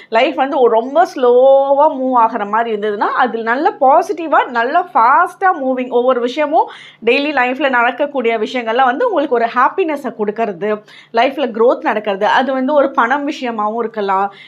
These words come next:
இல்ல ரிலேஷன்ஷிப்பாவும் இருக்கலாம், இல்ல படிப்பு ரீதியான விஷயங்களாம் இருக்கலாமா. இது ஓவராலாவே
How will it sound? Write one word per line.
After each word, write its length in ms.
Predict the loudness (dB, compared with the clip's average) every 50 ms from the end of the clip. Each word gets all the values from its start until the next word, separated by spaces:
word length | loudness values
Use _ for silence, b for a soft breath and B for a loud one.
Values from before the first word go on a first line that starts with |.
| B B
இல்ல 180 | B 0 0 0
ரிலேஷன்ஷிப்பாவும் 960 | 2 2 0 0 0 0 -4 -6 -6 -6 -6 -2 0 0 0 0 0 0 -2
இருக்கலாம், 500 | -2 -4 -4 -4 -4 -2 0 0 0 0 -2
இல்ல 260 | -2 -2 -2 -2 0
படிப்பு 380 | 2 0 2 0 -2 -4 -4
ரீதியான 520 | -4 -4 -4 -4 -2 0 0 0 0 0 -2
விஷயங்களாம் 640 | -6 -6 -6 -8 -8 -6 -6 -4 -2 -2 -2 -4 -6
இருக்கலாமா. 400 | -6 -4 -2 -2 0 -2 -2 -4
இது 160 | -4 -2 0
ஓவராலாவே 960 | 2 4 6 6 6 4 4 2 2 2 2 2 4 4 2 2 0 -2 -6